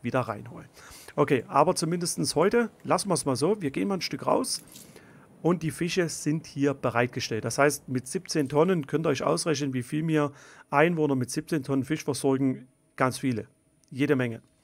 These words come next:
Ja, und mittlerweile ist auch die Arbeitskraft gestiegen. Mittlerweile schauen wir mal, sieht's auch in Mod Island von den Kohlen her gar nicht mehr so schlecht aus. Nur noch acht-, hundertachtzig Münzen in der Kreide im Minus. Das heißt, wir könnten hier nacheinander noch mehr Häuser aufbauen.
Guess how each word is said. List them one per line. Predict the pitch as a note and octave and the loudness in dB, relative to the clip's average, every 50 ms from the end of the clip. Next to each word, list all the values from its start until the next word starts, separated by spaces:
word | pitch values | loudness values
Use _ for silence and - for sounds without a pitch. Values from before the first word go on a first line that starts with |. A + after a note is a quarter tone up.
| _ _ _ _ _ | _ _ _ _ _
Ja, | - D3 | 0 0
und | E3+ E3+ | 2 2
mittlerweile | E3+ E3+ D#3+ D3 D3 D3 D3+ D#3 | 0 0 2 2 4 4 4 2
ist | D3+ - | 2 0
auch | D#3 C3+ | -2 -2
die | - D3+ | -2 -4
Arbeitskraft | - F#3 G3 - F#3+ F3 - - F3 D#3 - - | -4 -2 -2 -2 -2 -2 -2 -4 -4 -6 -4 -6
gestiegen. | D#3+ - - E3 E3 E3+ E3+ - - - - - - _ | -8 -6 -4 -4 -4 -4 -6 -8 -12 -18 -20 -20 -12 _
Mittlerweile | - C3+ C#3 D3 C3+ C3+ C3 C3 | -4 -2 0 2 2 2 2 2
schauen | - - C#3 D3+ | 0 0 0 0
wir | E3 D#3 | 2 2
mal, | D3 C3+ B2 | 0 0 0
sieht's | C3 - D3+ - - | -2 -6 -4 -2 -2
auch | C#3 A#2 | -2 -2
in | B2+ A#2 | -2 -2
Mod | A#2 - - - | -2 -4 -4 -2
Island | A#3+ C3+ C3+ B2+ C#3 C3 B2+ | 0 0 0 0 -2 -4 -4
von | - C3+ B2 | -6 -6 -6
den | A#2+ G#2+ | -6 -4
Kohlen | - C#3+ D#3+ F#3+ F#3+ | 0 0 2 2 0
her | D#3+ D#3 C#3+ | 0 -2 -4
gar | B2+ - C3 C#3 | -2 -2 -2 0
nicht | D3+ D3 C3+ | 0 0 -2
mehr | B2 A#2 A2 | -2 -4 -4
so | - - F#3+ | -4 -4 -4
schlecht | F3+ - D#3 D3 - - | -4 -4 -6 -6 -4 -4
aus. | D3+ C3 C3 | -4 -2 -2
Nur | C3 D#3 | -2 0
noch | E3+ D3 B2+ - - | 0 0 -2 0 2
acht-, | D3+ E3+ - - - _ - - - - - _ - | 2 2 2 -2 -8 _ -20 -20 -20 -20 -14 _ -6
hundertachtzig | E3+ F#3+ F#3 D3+ C#3+ - - - C#3 D3 - - - - - C#3 - - | -4 0 0 0 -2 -2 -6 -6 -6 -6 -6 -8 -10 -8 -8 -8 -8 -8
Münzen | B2+ B2+ C3+ C#3+ E3 F3+ E3+ - D#3+ C#3 C3 - - - - - - - | -6 -2 0 0 0 0 -2 -4 -4 -4 -6 -6 -12 -20 -20 -20 -20 -6
in | - D3+ D#3 C#3+ | -2 0 0 0
der | C3 A#2 | 0 -2
Kreide | - - C#3 E3+ G#3+ G#3+ G#3+ | 0 2 2 2 2 2 0
im | F#3+ D3+ C#3 | -2 -2 -4
Minus. | C#3+ F3+ G#3+ A3+ A3+ G#3+ G#3 - - - - - - - - - _ _ | -2 -2 0 0 2 0 0 -2 -8 -14 -20 -20 -20 -20 -20 -20 _ _
Das | - B2 B2+ | -4 0 2
heißt, | C#3 C3+ C3 - - B2 | 2 2 2 -2 -6 -6
wir | C3+ E3 F3 | -4 -4 -2
könnten | E3 - D3+ D#3+ - | -2 -2 -4 -2 -2
hier | C#3 C3 B2 | -2 -2 0
nacheinander | B2 C3+ C#3+ C#3 D3 C#3 C3 B2 A#2+ A2+ | 0 0 0 0 0 0 0 0 0 0
noch | A2+ A#2 A2+ - - B2 | -2 -2 -4 -6 -8 -8
mehr | A#2 A2+ A#2 B2 C#3+ E3+ F#3+ F#3+ F3+ D3+ - - | -6 -4 0 0 0 0 0 -2 -4 -6 -4 0
Häuser | C3+ D3 - - - B2 A#2+ - | 0 2 2 2 0 -2 -2 -2
aufbauen. | D3 C#4 - - _ F#3 - G#3+ A#3+ C4 | -6 -6 -6 -4 _ 2 2 2 2 0